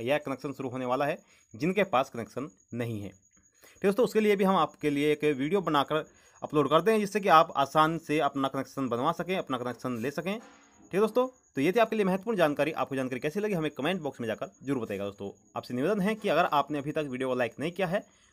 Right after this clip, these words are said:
तो वीडियो को लाइक करें, ज़्यादा शेयर भी करें, ताकि और भी व्यक्ति इसके बारे में जान सकें। और अगर आप चैनल पर पहली बार आए हैं तो चैनल को जरूर सब्सक्राइब करिएगा दोस्तों, बेल आइकन को प्रेस करिएगा। आ-, अब चाहते हैं आपसे इजाज़त, मिलते हैं आपको नेक्स्ट वीडियो में। दोस्तों, जब तक के लिए जय हिंद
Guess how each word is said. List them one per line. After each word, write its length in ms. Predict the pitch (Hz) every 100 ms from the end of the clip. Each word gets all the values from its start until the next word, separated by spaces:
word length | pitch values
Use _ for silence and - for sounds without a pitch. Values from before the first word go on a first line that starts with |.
| -
तो 60 | 139
वीडियो 200 | 147 143
को 120 | 117
लाइक 260 | 165 190
करें, 240 | - 226 277 - _ 117
ज़्यादा 300 | 151 175 175
शेयर 200 | 220 254
भी 80 |
करें, 160 | 247 240
ताकि 220 | 233 214
और 160 | 208 208
भी 80 | 214
व्यक्ति 220 | 175 185
इसके 180 | - 151
बारे 160 | 135
में 160 | 135 104
जान 200 | 143 175
सकें। 220 | 190 202
और 180 | - 135
अगर 160 | 120 120
आप 120 | 117
चैनल 160 | 120 139
पर 80 | 147
पहली 200 | 113 110
बार 160 | 107 101
आए 140 | 123 147
हैं 180 | 123 - _ _ _
तो 80 | 131
चैनल 280 | - 160 202
को 120 | 202 175
जरूर 240 | 151 165
सब्सक्राइब 420 | - 120 - 170
करिएगा 220 | 202 196
दोस्तों, 280 | 202 185 196
बेल 200 | 135 123
आइकन 240 | 113 113 104
को 120 | 135 -
प्रेस 240 | 120 95 -
करिएगा। 340 | 101 90 85 - _ _ -
आ-, 40 | -
अब 160 | -
चाहते 240 | - 120 147
हैं 60 |
आपसे 140 | 135 120
इजाज़त, 280 | 135 165 165
मिलते 240 | 120 143
हैं 60 | 185
आपको 100 | 175
नेक्स्ट 260 | 156 135 107
वीडियो 200 | 175 180
में। 180 | 214 - _ _ _ -
दोस्तों, 180 | 190 220
जब 120 | 180
तक 140 | 208 233
के 60 |
लिए 340 | 220 190 196 208 -
जय 260 | 110 107 214
हिंद 260 | 170 190